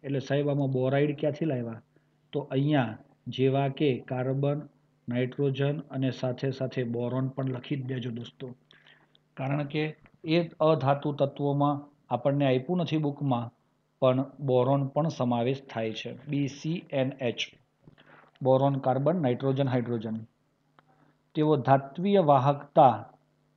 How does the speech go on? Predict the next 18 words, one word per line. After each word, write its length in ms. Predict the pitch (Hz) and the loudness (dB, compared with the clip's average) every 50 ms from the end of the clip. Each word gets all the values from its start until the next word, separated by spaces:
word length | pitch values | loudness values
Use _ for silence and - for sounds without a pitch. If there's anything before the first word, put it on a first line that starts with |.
| _ - | _ -6
જાળવી 420 | 123 131 127 127 131 127 131 135 131 | 0 2 4 4 4 4 4 4 4
રાખે 340 | 127 120 117 - 123 120 | 4 2 0 0 -2 -4
છે. 260 | 113 - 123 117 113 113 _ _ _ _ _ _ _ _ _ _ _ _ _ _ _ - | -4 -4 -8 -10 -10 -12 _ _ _ _ _ _ _ _ _ _ _ _ _ _ _ -6
તો 100 | 147 - | -4 0
સાહેબ, 300 | - 139 143 151 160 156 156 - - _ _ _ _ - | 2 4 6 6 4 2 -2 -8 -18 _ _ _ _ -2
આ 140 | 143 147 151 | 2 4 4
ધાતુની 600 | 139 120 120 123 127 120 - - 151 151 151 143 | 4 2 2 2 2 2 0 0 -2 -2 0 -2
વાહકતામાં 640 | 120 120 117 117 127 151 156 - - 165 165 170 170 | -2 -2 -2 -2 -2 -4 -4 -4 -2 0 0 0 0
શું 180 | - - 185 165 | 0 -2 -2 -2
ફરક 340 | - 151 147 131 127 - | 0 0 0 0 0 -2
પડે? 200 | - 131 120 113 113 - - _ _ _ _ _ _ _ | -2 -2 -2 -2 -4 -6 -12 _ _ _ _ _ _ _
તો 100 | - 127 | -6 -6
જેવી 340 | 117 113 123 135 135 156 170 | -4 -2 0 0 2 2 2
પહેલા 360 | 160 160 160 156 156 160 160 | 2 2 2 2 4 6 6
હતી 440 | 143 139 156 - - 165 170 170 165 - - _ _ _ _ - | 4 4 2 0 0 0 0 0 -4 -10 -18 _ _ _ _ -6
તેવી 300 | - 139 139 143 147 151 | -2 -2 0 2 2 2
એમનામાં 400 | 139 131 127 131 135 135 139 135 | 2 2 2 4 4 4 4 2
જોવા 440 | 120 120 117 123 147 175 - - - | 0 0 2 2 2 2 2 -2 -12